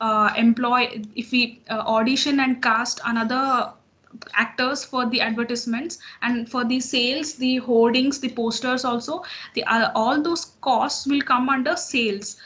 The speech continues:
So this sales cost will be considered, and also the month starting amount will be considered, and the, a balance should be maintained.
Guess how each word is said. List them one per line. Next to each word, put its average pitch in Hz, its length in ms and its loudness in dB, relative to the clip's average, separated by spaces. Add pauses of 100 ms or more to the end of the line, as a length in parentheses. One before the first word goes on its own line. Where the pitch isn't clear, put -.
(180)
So 311 240 -4
this 294 360 -2
sales 294 360 -2
cost 311 380 0
will 285 180 2
be 277 480 2 (360)
considered, 254 600 2
and 294 160 0
also 339 520 -2 (140)
the 233 160 4
month 262 280 4
starting 262 500 0
amount 262 300 0
will 254 120 -2
be 277 100 -4
considered, 269 480 0
and 320 260 -2
the, - 180 -4
a 277 60 2
balance 254 420 2
should 277 200 -6
be 330 100 2
maintained. 208 640 -2